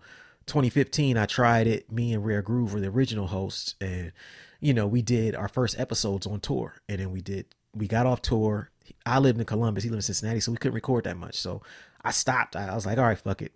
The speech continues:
You know, he couldn't make it. So we just quit. That was, we did about five episodes. And then right around the beginning of the new year, I started, uh, bringing friends over to the house. I was like, "Yo, I really like this. Maybe I'll do an interview podcast." So I started bringing friends over,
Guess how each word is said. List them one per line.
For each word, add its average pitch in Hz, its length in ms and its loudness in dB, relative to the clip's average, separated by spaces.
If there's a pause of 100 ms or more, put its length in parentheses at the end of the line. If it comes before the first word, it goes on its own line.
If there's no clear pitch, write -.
You 120 140 0
know, 104 80 4
he 127 100 6
couldn't 127 220 2
make 123 180 2
it. 101 120 -4
So 98 140 -2
we 101 140 -4
just 101 260 -6 (260)
quit. - 260 -2 (300)
That 107 180 0
was, 101 180 -4
we 110 120 -4
did 107 120 0
about 101 220 -4
five 107 240 -6
episodes. 110 500 -6 (440)
And 101 100 -4
then 139 240 4
right 131 200 6
around 135 280 4
the 123 80 2
beginning 123 320 0
of 120 80 2
the 120 60 0
new 120 120 0
year, 139 440 2
I 110 160 2
started, - 480 -4 (100)
uh, 92 380 -4 (680)
bringing 139 240 2
friends 170 340 2
over 104 140 2
to 95 80 -4
the 87 60 -4
house. 90 200 -4
I - 40 -6
was 98 80 -6
like, 101 140 -4
"Yo, 147 80 -2
I - 40 -4
really 320 200 0
like 120 260 0
this. - 180 -8
Maybe 131 180 0
I'll 143 60 2
do 117 160 -2
an 104 80 -2
interview 104 220 -4
podcast." - 440 -8
So - 100 -4
I 110 60 -2
started 98 300 -6
bringing 98 200 -6
friends 110 300 -4
over, 104 300 -2